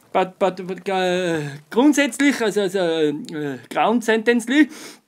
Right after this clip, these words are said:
our trees are quite, uh, safe, but beware, the Innsbrucker Föhn. <laughs> It's kind of an alpine hurricane and it can make trees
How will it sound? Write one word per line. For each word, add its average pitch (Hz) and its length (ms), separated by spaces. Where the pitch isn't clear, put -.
our 208 220
trees - 420
are 185 300
quite, 202 640
uh, 214 380
safe, 214 480
but 160 380
beware, 151 720
the 180 200
Innsbrucker 202 920
Föhn. 185 800
<laughs> 165 420
It's 208 140
kind 220 340
of 208 160
an 190 120
alpine 180 600
hurricane 190 800
and 170 160
it 202 100
can 190 460
make 190 520
trees - 640